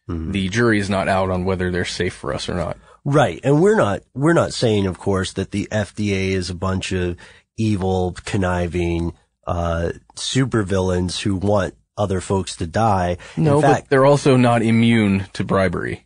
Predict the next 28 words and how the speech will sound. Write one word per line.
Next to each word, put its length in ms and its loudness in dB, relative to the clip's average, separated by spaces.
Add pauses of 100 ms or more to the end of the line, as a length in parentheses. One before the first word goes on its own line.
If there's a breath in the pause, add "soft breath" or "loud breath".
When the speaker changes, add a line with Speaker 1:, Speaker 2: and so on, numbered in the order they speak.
Speaker 1:
Touche, 600 2 (160)
old 240 0
friend. 340 0
You 200 0
are 160 2
correct. 500 -2
Uh, 320 2
we, 340 0
we 140 -2
should 160 -2
also 200 0
point 260 0
out 220 0
it 120 -2
is 220 -2
not 320 2
uncommon 680 0
for 240 -2
a 80 -2
food 460 -2
additive 560 -2 (260 loud breath)
that 120 -2
was 140 0
originally 640 2
believed 460 -4
to 80 -8
be 140 -4
safe 420 -2